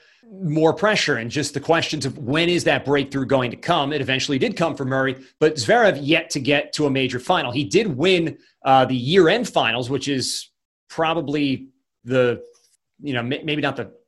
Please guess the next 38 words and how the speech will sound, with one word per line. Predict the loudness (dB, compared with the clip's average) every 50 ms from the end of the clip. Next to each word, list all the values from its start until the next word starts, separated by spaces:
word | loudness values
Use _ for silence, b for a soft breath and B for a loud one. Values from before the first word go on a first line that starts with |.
| _ _ _ _
the | -18 -16
fifth | -4 -2 -2 -2 -2 0
biggest | 0 2 2 2 0 -2
event | -2 -2 -2 -2 -4 -4
you | -4
could | -4 -4
win, | -2 -2 -2 0 0
but | 0 0
it's, | 0 -2 -6 -8 -10 -8
it's | -10 -10 -10 -6
pretty | -4 -4 -4 -4
close. | -4 0 2 2 2 2 0 0
I, | -2 -2 0
I | 0 0
would | 0 0 2
say | 2 2
actually | 2 2 2 0 -2 0
it | 0
is | -2 -4 -4
probably | -2 0 0 0 0
the | -4
fifth | -6 -6 -4 -4
biggest | -4 -4 -4 -6 -6
event | -4 -4 -4 -4 -4
you | -6
could | -8 -6 -6
win. | -4 -4 -4 -6 -8 b b b b b b b b b b _ _
Um, | 0 2 4 4 2 0 -2 -6 -8 -4
he | -4 0
won | 0 0 0 0
the | 0 -2
A | -2
T | -2 -4 -8
P | -8 -10 -8
finals | -4 -2 -2 -2 -2 -2 -4 -4
in | -6 -6
twenty | -4 -4 -4 -2 0 0
eighteen. | 0 -2 -2 -4 -4 -4 -4 -4 -6 -8